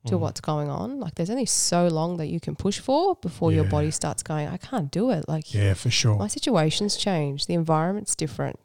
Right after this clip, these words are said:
Speaker 1: The pressure that I'm under is different. Your body's gonna show. So just paying attention to that and recognizing that there's a difference between being complacent and being lethargic because of what's
Speaker 2: Yeah.
Speaker 1: around you. So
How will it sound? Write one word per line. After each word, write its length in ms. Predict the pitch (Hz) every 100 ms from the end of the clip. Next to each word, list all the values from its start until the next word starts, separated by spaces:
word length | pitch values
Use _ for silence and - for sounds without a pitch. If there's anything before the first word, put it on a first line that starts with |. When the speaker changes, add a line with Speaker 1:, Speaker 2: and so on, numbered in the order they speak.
| _
Speaker 1:
The 80 | 160
pressure 340 | - 180 - 214
that 100 | 202
I'm 140 | 180
under 220 | 160 160
is 120 | 147 147
different. 400 | 151 - 139 156
Your 80 |
body's 280 | 151 160 165
gonna 160 | 156 147
show. 560 | - 143 135 - 196 240 _ _ - - -
So 140 | -
just 140 | 196 -
paying 240 | 359 285
attention 480 | 180 170 156 - 160
to 100 | 156
that 240 | 147 139 -
and 140 | 147
recognizing 680 | 147 147 156 147 143 147 143
that 120 | 143
there's 200 | 143 143
a 20 |
difference 680 | 147 160 - - _ _ -
between 680 | - - 156 151 147 147 147 - _ _ _ _
being 180 | 165 151
complacent 920 | - 143 151 151 - 226 294 - - _ _ _ _ _ _ 165
and 600 | 151 143 143 143 147 - _ _ _ _ -
being 280 | 160 147 143
lethargic 680 | 143 - 143 139 127 - -
because 320 | 143 139 143
of 100 | 139
what's 220 | 104 98
Speaker 2:
Yeah. 60 | 151
Speaker 1:
around 340 | 139 139 139
you. 120 | 143
So 340 | 139 156 147